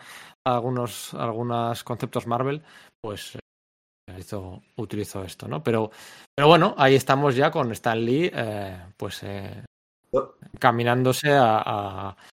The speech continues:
Speaker 1: a a ser la persona más importante de la oficina en aquel momento, ¿no? Cuando hay una duda, pues al editor o al guionista o a los, es que estaba, y los otros dos ya no estaban. A los otros dos no les fue mal.
Speaker 2: No, no, no, no.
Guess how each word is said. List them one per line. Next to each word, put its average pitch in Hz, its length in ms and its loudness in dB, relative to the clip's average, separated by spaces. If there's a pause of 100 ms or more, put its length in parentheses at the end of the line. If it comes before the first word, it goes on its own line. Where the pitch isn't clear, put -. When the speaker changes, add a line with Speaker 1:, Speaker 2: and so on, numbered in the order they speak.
(380)
Speaker 1:
a 101 840 -6 (760)
a 127 180 4
ser 139 260 10
la 139 140 12
persona 156 340 6
más 147 180 8
importante 143 460 8
de 165 60 10
la 147 80 10
oficina 160 360 4
en 120 60 2
aquel 117 160 2
momento, 123 360 -2
¿no? 160 220 -8
Cuando 117 220 -4
hay 120 60 4
una 127 180 6
duda, 202 320 6
pues - 160 -4
al 117 120 4
editor 117 520 4
o 110 120 -2
al 107 80 -2
guionista 117 640 -2
o 110 180 -2
a 110 60 -4
los, 117 200 -12
es 127 80 -12
que 135 80 -2
estaba, 135 300 -2
y 147 100 -2
los 123 140 -8
otros 120 180 -2
dos 139 100 0
ya 156 60 0
no 143 60 0
estaban. 165 240 4
A 139 80 2
los 127 100 0
otros 180 160 4
dos 202 160 6
no 220 100 6
les 190 100 6
fue 139 140 4
mal. 123 160 8
Speaker 2:
No, 131 160 6
no, 123 180 4
no, 113 160 0
no. 95 200 -6